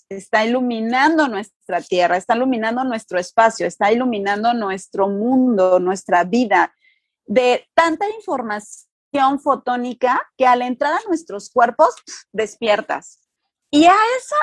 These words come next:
a eso que está despertando dentro de nosotros, es como cuando le pones un foco a un pollito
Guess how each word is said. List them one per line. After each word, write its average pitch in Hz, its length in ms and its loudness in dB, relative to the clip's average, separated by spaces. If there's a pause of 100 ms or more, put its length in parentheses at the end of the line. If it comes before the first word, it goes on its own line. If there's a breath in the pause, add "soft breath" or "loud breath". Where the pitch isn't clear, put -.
(100)
a 320 180 2
eso 427 260 -6
que 392 60 -4
está 311 220 -2
despertando 254 680 -2
dentro 254 240 -2
de 233 80 -2
nosotros, 220 320 -4
es 294 100 -2
como 494 240 -6
cuando 220 220 0
le 208 100 2
pones 262 440 -4
un 262 120 -8
foco 247 260 0
a 240 60 6
un 233 160 -2
pollito 226 480 -4